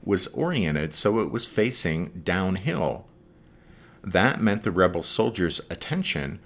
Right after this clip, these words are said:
was naturally focused down the slope, where Osterhaus's Federals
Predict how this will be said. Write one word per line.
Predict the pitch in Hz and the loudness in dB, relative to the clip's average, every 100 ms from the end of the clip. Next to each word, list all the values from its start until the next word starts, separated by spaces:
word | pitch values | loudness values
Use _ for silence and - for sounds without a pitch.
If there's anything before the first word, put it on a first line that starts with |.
| - - | -20 -2
was | 104 101 | 0 2
naturally | 104 123 156 - 156 151 | 2 2 0 -2 -2 -2
focused | 143 - 82 - 98 - - 87 | 0 2 2 2 -2 -2 -4 -6
down | 87 113 151 | 0 0 2
the | 98 | 0
slope, | 78 - 76 71 - - - - | 0 -2 0 -2 -4 -14 -20 -6
where | 92 85 - | 2 2 2
Osterhaus's | 92 143 - - 85 85 85 - 73 | 0 0 0 -2 -2 -2 -2 -4 -6
Federals | - - - 82 71 78 - | -4 -2 0 0 0 -2 -4